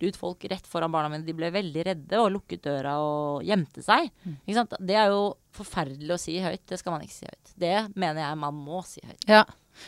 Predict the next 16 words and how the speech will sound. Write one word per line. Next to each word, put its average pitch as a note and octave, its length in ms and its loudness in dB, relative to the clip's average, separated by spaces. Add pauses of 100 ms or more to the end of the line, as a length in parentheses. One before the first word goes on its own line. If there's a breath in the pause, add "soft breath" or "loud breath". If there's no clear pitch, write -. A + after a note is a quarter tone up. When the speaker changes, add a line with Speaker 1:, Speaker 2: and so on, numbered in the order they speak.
Speaker 2:
Og - 80 6
det G#3+ 80 12
er D#3+ 160 12
jo F3+ 80 8
i G3+ 80 8
det A3+ 80 8
hele F3 160 10
tatt F#3+ 160 6
nesten G#3+ 320 2
alltid, G#3 560 6 (160)
nesten G#3 560 2
alltid, G#3 420 4
synes F3+ 140 -4
jeg, D3 240 4
en, E3+ 160 -2 (160)
en, D#3+ 240 -2